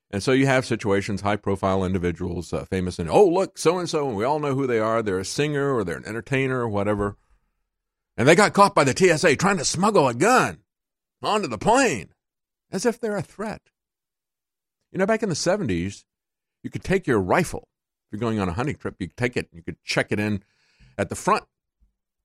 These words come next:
where the coats are. You could take your rifles to school because you're gonna be target practicing with R O T C. You could drive with a rifle in the back of your pickup truck. And we didn't have these shootings because we didn't have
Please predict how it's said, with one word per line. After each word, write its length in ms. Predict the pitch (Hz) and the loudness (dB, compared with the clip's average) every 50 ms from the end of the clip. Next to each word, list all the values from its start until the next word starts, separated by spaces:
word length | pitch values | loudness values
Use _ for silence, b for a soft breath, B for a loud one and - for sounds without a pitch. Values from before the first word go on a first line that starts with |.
| _ _ _ _ _ _ _ - | _ _ _ _ _ _ _ 2
where 180 | 120 120 117 | 4 4 6
the 280 | 107 107 107 104 101 101 | 4 4 2 2 0 -2
coats 360 | - - 208 233 - - - | 0 2 2 2 2 0 -4
are. 300 | 110 85 69 50 - _ _ _ _ _ _ _ _ _ _ _ _ _ _ _ _ _ _ _ _ _ _ _ _ _ _ _ _ - | -4 -4 -4 -8 -12 _ _ _ _ _ _ _ _ _ _ _ _ _ _ _ _ _ _ _ _ _ _ _ _ _ _ _ _ -8
You 80 | 135 | -6
could 160 | 127 156 - - | -4 -4 0 2
take 240 | - 170 165 - | 2 2 4 2
your 400 | 160 156 143 135 127 127 120 110 - _ _ _ _ _ _ _ _ _ _ | 2 4 6 6 6 4 2 -2 -8 _ _ _ _ _ _ _ _ _ _
rifles 440 | 135 165 190 196 - 160 147 139 - | 4 6 6 6 4 2 2 2 0
to 120 | - 143 127 | -2 -4 -4
school 400 | - - - - 269 262 214 113 | -4 -4 -4 -2 0 0 0 0
because 280 | 101 95 - 113 104 | -2 -2 -4 -4 -4
you're 80 | 120 107 | -4 -4
gonna 120 | 113 113 | -6 -4
be 120 | 107 117 - | -4 -6 -8
target 520 | - - - 180 196 214 165 123 - _ | -8 -6 -2 0 0 2 0 -2 -6 _
practicing 560 | - - 107 98 - - 85 - - 78 78 | -2 -2 -2 -2 -4 -8 -10 -8 -8 -8 -8
with 100 | 78 78 | -6 -2
R 160 | 82 117 131 127 | 2 4 4 4
O 80 | 120 113 | 4 2
T 180 | - 139 127 | 0 -2 -2
C. 300 | - - 147 - 67 - _ _ _ _ _ _ _ _ _ _ _ _ _ _ _ _ _ _ _ _ _ _ _ _ - | -2 -4 -6 -6 -8 -10 _ _ _ _ _ _ _ _ _ _ _ _ _ _ _ _ _ _ _ _ _ _ _ _ 0
You 80 | 151 | 2
could 160 | 156 139 110 | 2 0 0
drive 340 | - 147 165 180 196 196 190 | 4 6 8 8 8 8 6
with 160 | 160 160 131 | 4 4 4
a 100 | 135 127 | 4 4
rifle 380 | 117 120 160 190 196 190 - 175 | 6 6 6 6 6 4 0 -2
in 60 | 160 | -2
the 80 | 160 - | -2 0
back 240 | - 175 190 - 185 | 2 2 2 2 0
of 100 | 165 180 | -2 -2
your 80 | 190 | -2
pickup 420 | - - 233 220 - 170 - - - | -2 0 -2 -2 0 -2 -2 -2 -2
truck. 200 | - 95 82 - | -4 -4 -4 -2
And 80 | 110 131 | -2 -2
we 60 | 202 | -2
didn't 200 | 240 233 196 180 | 0 -2 -2 -2
have 220 | 202 202 208 190 | -2 -4 -4 -4
these 180 | 202 208 196 160 | -4 -4 -4 -4
shootings 460 | - - 220 240 190 - - - _ | -6 -6 -8 -8 -10 -10 -12 -14 _
because 380 | - 104 92 - 98 87 80 82 | -10 -10 -6 -6 -6 -6 -6 -6
we 80 | 80 | -8
didn't 220 | 80 92 - 87 92 | -8 -8 -8 -6 -6
have 220 | 95 90 85 | -4 -4 -6